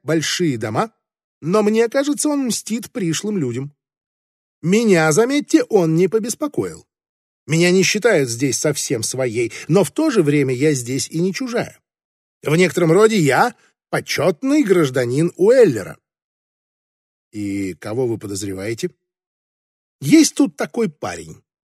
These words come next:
Гордон. Немного диковатый. Имеет сомнительных приятелей, разъезжающих на машинах, которые явно им не по карману.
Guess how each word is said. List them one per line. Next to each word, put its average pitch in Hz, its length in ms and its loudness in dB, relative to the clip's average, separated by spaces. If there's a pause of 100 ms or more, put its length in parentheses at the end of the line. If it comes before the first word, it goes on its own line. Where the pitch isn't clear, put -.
(540)
Гордон. 120 640 0 (680)
Немного 277 400 2
диковатый. 107 560 -6 (600)
Имеет 247 300 0
сомнительных 208 680 2
приятелей, 170 600 2
разъезжающих 127 840 -2
на 131 80 -4
машинах, 170 480 -2
которые 262 360 -2
явно 196 440 4
им 165 340 -4
не 160 80 0
по 170 140 -4
карману. 196 520 -6